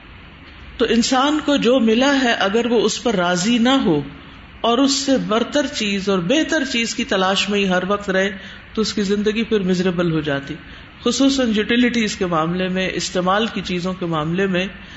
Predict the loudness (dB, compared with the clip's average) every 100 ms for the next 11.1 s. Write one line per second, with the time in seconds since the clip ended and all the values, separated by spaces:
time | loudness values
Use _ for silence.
0 | -20 -14 -4 0 2 0 0 0 2 2
1 | 0 0 -2 -2 0 0 2 0 -2 -4
2 | -4 -2 0 2 0 0 -2 -2 -4 -4
3 | -2 0 0 -2 -2 -2 -2 -2 -2 -6
4 | -16 -18 -18 -20 -10 -2 0 0 0 0
5 | 0 0 0 2 2 2 0 0 0 2
6 | 0 0 -2 0 -2 -2 -4 -2 -2 0
7 | -2 -2 -4 -6 -12 -20 -12 -2 0 2
8 | 0 -2 -14 -18 -20 -12 -4 0 2 2
9 | 0 0 0 0 2 0 0 2 2 0
10 | 0 0 0 0 -2 -4 -4 -2 0 0
11 | 0